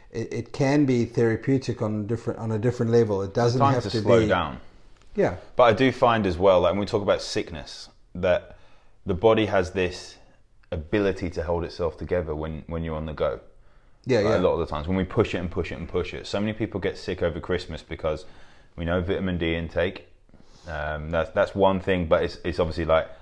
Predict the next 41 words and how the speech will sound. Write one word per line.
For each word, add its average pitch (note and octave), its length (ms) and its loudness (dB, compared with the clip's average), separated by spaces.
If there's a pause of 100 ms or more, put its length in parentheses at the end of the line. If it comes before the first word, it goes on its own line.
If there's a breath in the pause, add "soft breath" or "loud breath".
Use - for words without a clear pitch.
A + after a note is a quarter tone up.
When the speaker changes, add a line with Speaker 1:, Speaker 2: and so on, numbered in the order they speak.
(100)
Speaker 2:
are F2+ 140 6
we E2 100 2
uptaking E2 440 0
the D#2+ 60 -4
vitamin D#2 300 -4
D D#2 180 0
anyway D#2 360 0
and D#2+ 100 -2
all F2+ 100 4
that D2 160 0
sort - 180 -10
of - 40 -12
stuff C#2 260 -4 (200)
and, D2+ 180 -12
and D2+ 140 -12
so D2+ 240 -4
on. C#2 80 -10 (600 soft breath)
But - 140 -2
eating F#2+ 280 0
worse, F#2 400 -2 (760 loud breath)
Speaker 1:
Yeah. C3 140 2
Speaker 2:
less G#2 200 8
sunlight, F#2 500 0 (640 soft breath)
um, F2 560 2 (840 soft breath)
worse G2 320 8
circadian F#2+ 540 2
rhythm F#2 340 0
'cause F2 200 -2
out, F#2 260 2
up F#2+ 240 0
later, F#2 600 4 (720 soft breath)
out F#2 220 2
later F2+ 260 2
at E2+ 80 -2
night F2 160 0
and E2+ 100 -4
all E2+ 60 0
that F2+ 200 2
sort - 160 -4
of - 60 -10
thing. D#2 220 -6